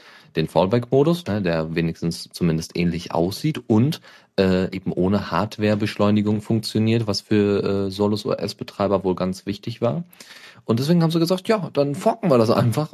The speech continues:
und nennen es jetzt Konsortium des-, oder Consort, Consort oder Konsortium Desktop Environment. Ähm, ja, und, äh, haben dann auch noch natürlich andere Elemente von, von gnome, äh,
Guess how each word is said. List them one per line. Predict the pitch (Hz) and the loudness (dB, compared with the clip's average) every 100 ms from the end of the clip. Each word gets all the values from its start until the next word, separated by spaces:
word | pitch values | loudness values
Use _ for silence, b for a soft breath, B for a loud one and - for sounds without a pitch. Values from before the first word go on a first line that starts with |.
| - | 0
und | 127 120 | 2 2
nennen | 120 127 | 2 2
es | 160 - | 0 0
jetzt | 139 - - - | -4 -4 -14 -6
Konsortium | - 123 120 104 107 127 147 - - 127 123 123 113 | 0 2 2 0 0 0 0 -4 -4 0 2 0 0
des-, | 113 117 - | -2 -4 -4
oder | 95 87 | -2 -2
Consort, | - 107 - 107 110 - _ | -2 -2 0 2 2 0 _
Consort | - 90 95 127 - | -10 -4 2 2 2
oder | 113 | -2
Konsortium | 101 98 95 104 104 _ - - 101 95 90 | 0 0 2 0 -2 _ -10 0 2 4 2
Desktop | 87 - 85 | 0 -2 -6
Environment. | 82 80 78 76 - - - B B B B B - | -4 -2 -4 -4 -8 -12 -20 B B B B B -4
Ähm, | 90 87 82 85 85 82 _ _ - | 0 2 2 0 -2 -6 _ _ -4
ja, | 90 78 80 - | -2 -2 -4 -2
und, | 95 92 - | 0 0 -2
äh, | 87 | -2
haben | 85 95 120 139 127 | 0 2 2 2 2
dann | 107 101 | 2 2
auch | - 90 | 2 0
noch | 92 85 - - | 0 -2 -4 -6
natürlich | 87 98 - - | -2 -2 -4 -2
andere | 101 113 | 0 2
Elemente | 101 98 98 104 107 104 101 95 | 2 2 2 0 2 4 4 0
von, | - 92 85 - - | 0 0 0 -2 -8
von | - 87 | -2 0
gnome, | 85 87 92 90 | 2 4 2 0
äh, | 85 82 85 | 0 -2 -4